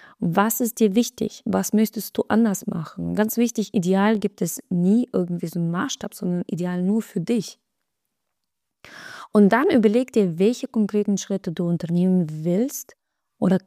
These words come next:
kannst auch, um eine gesündere Bindung zu entwickeln. Hm, vielleicht möchtest du ein bisschen öfter kommunizieren und da an auch deinem Selbstwertgefühl, ähm, arbeiten.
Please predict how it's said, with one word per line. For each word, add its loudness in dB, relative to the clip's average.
kannst 0
auch, -2
um -2
eine -2
gesündere 0
Bindung -2
zu -12
entwickeln. -8
Hm, -2
vielleicht 2
möchtest -2
du 4
ein 2
bisschen -2
öfter -4
kommunizieren 0
und 0
da -4
an -4
auch -2
deinem -2
Selbstwertgefühl, -4
ähm, -6
arbeiten. -6